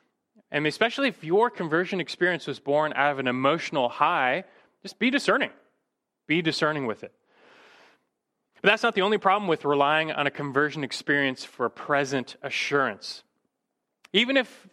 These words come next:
we can say and assume your conversion experience was genuine, there's a second problem here,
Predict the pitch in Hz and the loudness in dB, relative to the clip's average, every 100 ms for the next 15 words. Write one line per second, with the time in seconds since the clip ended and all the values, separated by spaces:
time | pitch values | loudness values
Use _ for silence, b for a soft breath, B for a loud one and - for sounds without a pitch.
0 | _ _ _ _ 160 143 131 139 135 143 | _ _ _ _ -6 -4 -2 0 2 0
1 | 123 - 131 139 123 123 127 127 120 120 | -4 -4 -4 -2 -4 -6 -4 -4 -4 -10
2 | - 123 113 - 127 113 151 180 143 - | -6 -4 -2 -6 -10 -2 0 0 -6 -14
3 | - - 131 226 175 117 165 247 B B | -14 -6 -2 0 0 0 -2 -4 B B
4 | B B B B _ - 254 247 180 247 | B B B B _ -2 0 2 0 0
5 | 202 202 226 175 139 123 165 | 2 2 2 0 0 0 0